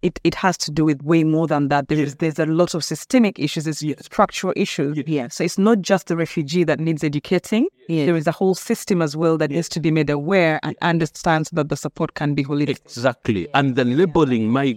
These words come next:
Speaker 2: goodness,
Speaker 1: Yes.
Speaker 2: is is so destroying. So setting up Radiant and Brighter, we were intentional in terms of we are going to do something different. We're going to do something that has got some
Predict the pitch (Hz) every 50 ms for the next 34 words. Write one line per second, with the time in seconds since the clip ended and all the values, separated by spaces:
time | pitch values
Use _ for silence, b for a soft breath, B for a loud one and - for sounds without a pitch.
0 | 101 _ - 151 160 127 123 120 104 90 90 - - 147 139 123 117 104 90 -
1 | - _ _ _ _ _ - 135 131 - - - - 165 156 139 117 135 139 -
2 | - - - 160 147 143 120 110 104 - - - 143 127 113 - _ _ _ _
3 | _ _ _ _ _ _ _ _ _ - - - 190 180 - - 170 139 135 143
4 | - - - 120 131 143 127 127 117 101 101 95 98 92 82 95 117 123 127 120
5 | - 123 113 113 110 101 107 110 110 104 104 95 - - 151 143 143 131 - -
6 | - 95 87 82 76 73 - _ _ _ _ _ _ _ _ _ _ _ _ -
7 | 143 127 120 - - 160 151 147 139 117 120 104 90 90 107 104 92 98 92 143
8 | 160 170 156 151 120 123 127 - - 131 117 113 98 - 104 92 87 82 85 85
9 | - 156 - - - 175 170 180 - - _ _ _ _ _ _ - 123 117 107
10 | 107 139 147 143 - - 113 110 123 - - - - 135 123 120 110 - 123 107
11 | 107 95 107 98 87 - _ _ _ _ - 123 107 92 98 107 135 131 - -
12 | - 117 117 113 110 104